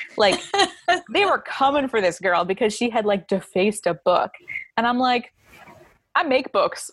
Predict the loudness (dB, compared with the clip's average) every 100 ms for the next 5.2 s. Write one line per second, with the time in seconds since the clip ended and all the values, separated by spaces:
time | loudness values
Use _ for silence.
0 | 0 0 2 0 0 2 2 2 2 2
1 | 2 2 0 0 0 0 2 0 2 2
2 | 2 -2 0 0 0 0 0 0 0 -2
3 | -2 0 0 -2 -4 0 0 0 -6 _
4 | -8 -4 0 0 0 -2 -2 0 2 2
5 | 0 -4